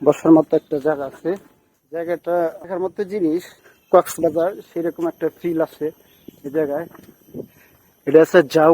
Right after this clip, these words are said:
গাছ, মাঝখানে আছে রাস্তা, মাঝখানে একটা ছাউনি আছে। সামনের দিকে যাব, আমি একটা সবসময় কথা বলি আপনাদেরকে, আমাকে সবসময় সাপোর্ট করবেন।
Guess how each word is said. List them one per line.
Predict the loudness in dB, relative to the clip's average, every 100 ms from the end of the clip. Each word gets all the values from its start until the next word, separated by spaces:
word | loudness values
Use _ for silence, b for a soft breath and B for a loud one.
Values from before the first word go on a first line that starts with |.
| 6
গাছ, | 4 2 -4 -8 -10 -20 -20 _ _ _ _ _ _ _ _ _
মাঝখানে | -20 -14 -6 -6
আছে | -4 -4 -6
রাস্তা, | -8 _ -10 -10 -16 _ _ _ _ _ _ _ _ _ _ -20
মাঝখানে | -16 -8 -8
একটা | -6 -10 0
ছাউনি | 2 2 0 -4
আছে। | -8 -10 -10 -18 _ _ _ _ _ _ _ _ _ _ _ _ _ _ -20 -12
সামনের | -6 -4 -2
দিকে | 0 0
যাব, | -2 -4 -16 -14 -14 -12 -14 -14 -20 -20 -20 _ _ _ _ _ _ _ _ _ _ -20 -20 -20 -20 -8
আমি | -2 -2
একটা | -2 4 4 4 -2
সবসময় | -6 0 -2 -2
কথা | -4 -2
বলি | -2 -2
আপনাদেরকে, | -4 -8 -8 -8 -8 -10 -10 _ _ -20 -20 -20 -16
আমাকে | -10 -10 -8
সবসময় | -8 -4 -4 -2 -4 -8 -12 _ _ _
সাপোর্ট | -8 -8 -6 -6
করবেন। | -2 -2